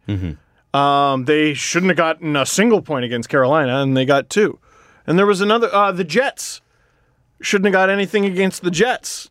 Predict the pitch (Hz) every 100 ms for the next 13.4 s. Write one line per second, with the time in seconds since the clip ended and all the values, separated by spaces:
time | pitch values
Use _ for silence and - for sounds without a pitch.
0 | - 151 147 165 156 156 160 156 151 _
1 | _ _ - 151 143 151 143 135 - 143
2 | 131 139 131 135 131 165 135 _ - _
3 | _ _ _ - - - 180 165 160 156
4 | _ 165 175 175 165 156 147 127 135 131
5 | 139 127 120 135 123 - 131 123 - 165
6 | 170 165 156 135 143 135 127 143 135 135
7 | 127 - 131 139 180 180 147 143 131 131
8 | 127 - - - _ _ - - 143 143
9 | 143 139 135 135 - 135 127 117 120 117
10 | 117 - 131 120 120 123 135 127 120 123
11 | 120 - 120 120 160 226 247 214 - 190
12 | 165 160 156 139 - 147 135 123 131 143
13 | 127 135 127